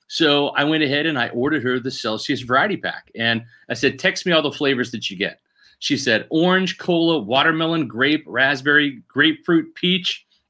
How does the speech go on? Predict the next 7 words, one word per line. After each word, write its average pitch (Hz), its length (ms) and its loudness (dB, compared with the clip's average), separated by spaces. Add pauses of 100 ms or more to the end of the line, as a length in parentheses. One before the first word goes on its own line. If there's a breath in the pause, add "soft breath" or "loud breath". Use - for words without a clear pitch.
(100)
apple, 160 360 0
Fuji 165 320 0
pear, 170 540 2 (320 soft breath)
wild 135 440 0
berry, 156 320 2
kiwi 185 380 -4
guava, 156 540 -2